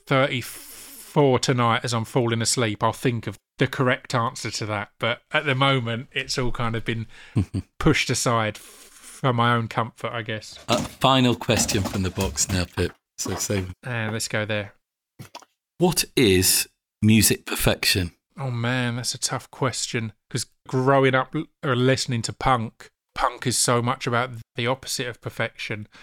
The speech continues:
Speaker 1: Ian MacKaye used to say, "I'd rather listen to four lads whose ambition and what they want to say exceeds their musical ability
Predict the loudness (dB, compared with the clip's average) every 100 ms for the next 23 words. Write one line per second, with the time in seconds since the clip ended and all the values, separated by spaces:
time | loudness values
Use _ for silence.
0 | -20 _ _ 2 2 2 0 0 0 0
1 | -2 -4 -2 -2 0 -2 -2 -4 2 2
2 | 4 2 0 0 -2 -6 -10 _ -20 -20
3 | -20 _ _ _ _ -8 0 2 4 4
4 | 2 0 0 0 -2 -8 _ -4 -2 0
5 | 0 -2 -2 -2 -6 _ -2 -2 -2 2
6 | 2 4 0 -2 -6 -14 _ _ -6 -4
7 | -2 0 0 0 -2 -2 -2 0 2 0
8 | -2 -6 -6 -4 0 0 2 0 -2 0
9 | 0 0 -2 -2 -4 -4 -4 -2 -2 -4
10 | -8